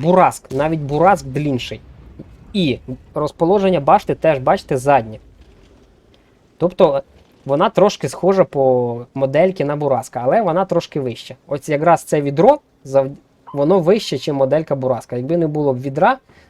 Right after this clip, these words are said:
вони були б майже одного рівня зросту. Так, добре, переходимо знову на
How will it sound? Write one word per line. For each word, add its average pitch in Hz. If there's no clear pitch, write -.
вони 139
були 160
б 170
майже 147
одного 135
рівня 139
зросту. 127
Так, 113
добре, 123
переходимо 135
знову 123
на 113